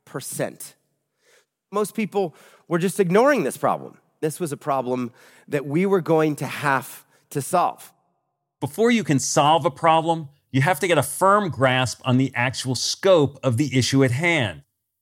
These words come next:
Speaker 2: Sometimes the deeper you dig, the bigger the hole you find yourself in, which for many business leaders can be the reason to abandon ship. But for Scott and his team at Charity Water,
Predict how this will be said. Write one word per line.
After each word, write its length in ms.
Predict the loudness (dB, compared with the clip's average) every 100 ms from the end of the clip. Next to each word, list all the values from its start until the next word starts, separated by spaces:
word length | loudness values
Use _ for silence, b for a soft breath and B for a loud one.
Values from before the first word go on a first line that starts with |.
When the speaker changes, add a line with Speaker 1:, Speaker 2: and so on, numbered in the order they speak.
| _ -4
Speaker 2:
Sometimes 580 | 0 2 2 0 0
the 60 | -2
deeper 360 | 0 0 2 0
you 160 | 0
dig, 540 | 2 4 4 4 -2 -16 _ _
the 80 | -4
bigger 320 | 0 2 2
the 100 | 2
hole 300 | 2 4 4
you 140 | 2 0
find 380 | 0 2 2
yourself 480 | 2 2 2 2 2
in, 220 | -2 -2 -10 _ _ _
which 140 | -6 -4
for 140 | -2
many 280 | 2 2 2
business 480 | 2 2 0 0 2
leaders 380 | 4 4 0 b b
can 140 | -2 2
be 100 | 4
the 120 | 4
reason 380 | 2 0 0 0
to 120 | 2
abandon 480 | 2 2 2 2 0
ship. 460 | -2 0 2 0 _ _ _ _ _ _
But 140 | -6 -2
for 100 | -2
Scott 360 | -2 0 0
and 100 | 0
his 160 | -2 -4
team 220 | -4 -2
at 100 | -2
Charity 420 | 0 2 4 2
Water, 520 | 0 0 2 0 -4